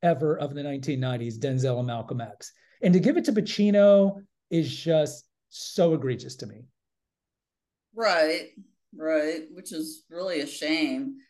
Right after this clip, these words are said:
Speaker 2: And, you know, I think they instead gave it to Denzel for Training Day later, many years later, which is
Speaker 1: Yeah,
Speaker 2: fine. He's
Speaker 1: yeah.
Speaker 2: good in that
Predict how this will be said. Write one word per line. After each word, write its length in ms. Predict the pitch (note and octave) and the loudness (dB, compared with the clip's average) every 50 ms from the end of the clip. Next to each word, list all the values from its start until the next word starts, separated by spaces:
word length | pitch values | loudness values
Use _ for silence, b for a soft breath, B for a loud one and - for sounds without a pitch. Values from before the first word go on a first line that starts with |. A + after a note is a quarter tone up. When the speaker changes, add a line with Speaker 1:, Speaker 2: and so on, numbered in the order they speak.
| B B | B B
Speaker 2:
And, 320 | - E3 F3 E3+ E3 E3 F3 | -6 -6 -6 -6 -6 -8 -10
you 100 | F3 F3 | -8 -6
know, 200 | F3 E3 D#3+ D#3 | -4 0 2 2
I 80 | D#3+ | 2
think 260 | D#3 - F#3 F#3 - - | 0 -2 -8 -12 -12 -8
they 300 | - D#3 D#3 D#3 - - - - _ _ _ _ - - _ D3 | -6 -4 -2 -4 -4 -6 -12 -18 _ _ _ _ -20 -20 _ -6
instead 600 | D#3 D#3+ D#3 D#3 - - F3 E3+ E3+ E3+ D#3+ C#3+ | -4 -2 -2 -4 -4 -4 -2 0 0 0 0 -2
gave 220 | D#3+ D3+ D3 C#3+ C#3+ | -2 -2 -2 -4 -4
it 140 | - - - - - | -8 -12 -14 -16 -10
to 60 | D3 | -8
Denzel 400 | C#3+ D3 C3 C#3 C3+ C3 C3 - | -6 -4 -2 -2 -2 -2 -2 -6
for 80 | C3 | -12
Training 540 | - - - D3+ D3+ D#3+ D#3+ D#3 D3 C3+ C3 | -16 -12 -6 -4 -2 0 0 0 0 0 0
Day 260 | B2+ A#2 A2+ G#2+ B2 | -2 -4 -4 -6 -6
later, 520 | B2+ B2 C3+ C#3+ C#3 B2+ A#2+ A2 B2 C3+ D3 D#3+ | -6 -6 -6 -6 -6 -6 -8 -10 -12 -12 -12 -12
many 180 | D3+ C#3+ C#3+ D3 | -10 -8 -8 -6
years 340 | D3 C3+ C3+ B2+ B2 C3 C3 | -6 -6 -8 -10 -12 -14 -14
later, 540 | B2 A#2+ C3 C3 - G#2 G#2+ C3+ C3+ C#3+ _ _ _ _ _ _ _ _ _ _ _ _ _ | -14 -14 -12 -12 -14 -16 -16 -18 -20 -20 _ _ _ _ _ _ _ _ _ _ _ _ _
which 180 | - D#3+ D#3+ F3+ | -20 -14 -12 -10
is 160 | F3 - - - | -10 -6 -4 0
Speaker 1:
Yeah, 220 | C#4+ - B3+ - | 4 6 6 6
Speaker 2:
fine. 180 | - A3 - - - | 6 4 2 0 -2
He's 180 | - - - _ - - | -8 -18 -18 _ -6 0
Speaker 1:
yeah. 220 | - E4 B3+ - - | 4 6 6 6 4
Speaker 2:
good 140 | D#3+ D#3 | 2 0
in 140 | D#3 D3+ D3 | 0 0 0
that 180 | C#3+ C#3+ - | -2 -4 -6